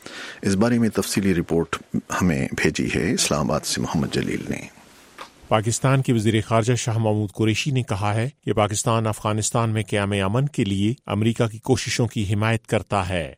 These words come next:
Speaker 2: اور اسلام آباد افغانستان میں امن و مصالحت کے اصول کے لیے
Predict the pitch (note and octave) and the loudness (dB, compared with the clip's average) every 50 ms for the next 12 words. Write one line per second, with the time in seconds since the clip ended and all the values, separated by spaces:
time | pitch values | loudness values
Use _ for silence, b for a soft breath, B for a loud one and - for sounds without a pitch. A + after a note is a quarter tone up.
0 | _ _ - - G#2+ A2 A2+ - - B2 A#2 A2 A2 G#2+ G#2+ A2+ A#2+ B2 A#2 A2 | _ _ -2 0 2 2 2 2 0 0 2 2 2 2 2 2 2 2 0 -2
1 | - - A#2 A2 G#2+ A2 G2+ - - B2 A#2+ A#2+ A#2 A2+ A#2+ - - A2 G#2+ A2 | -2 -2 -2 0 0 0 -2 -2 -2 0 0 0 0 -2 -4 -4 -4 -4 -2 0
2 | A2+ A2 G#2+ A2 G#2+ - B2+ A2+ B2 B2 D3 D3+ - - C3+ A#2 G#2+ - - D#3+ | 0 0 0 0 0 0 0 0 0 0 -2 -2 -2 2 2 4 4 4 2 2
3 | E3+ D#3+ D3 - - B2+ G#2 G#2 G2 G#2 A2 B2+ | 0 0 -2 -2 -2 0 0 2 0 0 0 -2